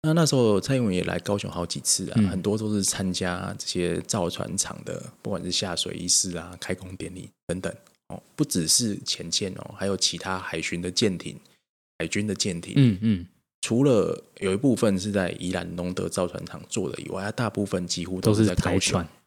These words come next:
Speaker 1: 对。
Speaker 2: 嗯，嗯。
Speaker 1: 那所以，呃，我记得中信造船的董事长嘛，就说蔡英文的政策救了造船业，也是，
Speaker 2: 哦。
Speaker 1: 也就是救了高雄的这个船舶产业的这一部分。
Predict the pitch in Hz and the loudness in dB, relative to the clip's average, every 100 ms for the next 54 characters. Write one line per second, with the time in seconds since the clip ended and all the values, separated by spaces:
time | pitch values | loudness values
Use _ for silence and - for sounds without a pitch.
0 | - 90 87 92 95 101 _ - 139 147 | -2 2 2 0 -4 -4 _ -4 4 4
1 | 117 - - - _ _ _ 107 95 90 | 4 0 -10 -20 _ _ _ 0 0 2
2 | 87 90 - 156 - 90 90 107 107 113 | 0 2 0 0 4 4 4 2 2 2
3 | 98 104 90 - 85 82 - - - - | 2 2 0 -4 -2 -2 -2 -6 -14 -20
4 | _ _ 82 - 98 - - - - 98 | _ _ -6 -2 -2 -4 -10 -8 -4 -2
5 | 98 90 - _ - 131 120 82 82 92 | 0 -2 -6 _ -6 -2 0 0 2 0
6 | 85 90 - 117 87 78 - 90 78 - | 0 -2 0 0 0 -4 -4 -4 -4 -6
7 | 82 82 - _ _ _ _ - _ _ | -8 -8 -10 _ _ _ _ -14 _ _
8 | 92 - 104 98 101 98 107 107 101 107 | -2 2 2 4 2 2 2 0 0 -2
9 | 87 - 92 92 - 80 85 82 - 85 | -2 -2 0 0 0 -4 -8 -10 -8 -10
10 | 85 - - 90 87 90 - - 92 92 | -10 -10 -10 -8 -6 -6 -6 -8 -8 -10
11 | - 98 98 101 87 - | -8 -10 -8 -8 -8 -10